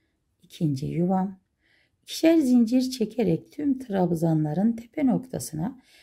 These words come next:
bu şekilde minik minik yuvalar oluşturacağız.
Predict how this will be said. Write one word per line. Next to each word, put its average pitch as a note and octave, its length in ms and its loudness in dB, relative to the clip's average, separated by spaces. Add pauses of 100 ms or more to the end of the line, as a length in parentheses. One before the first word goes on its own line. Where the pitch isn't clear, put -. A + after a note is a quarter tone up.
(300)
bu - 60 -20
şekilde F3 580 -2
minik B3 380 4
minik E3 320 -4
yuvalar F3 500 0
oluşturacağız. - 1040 -10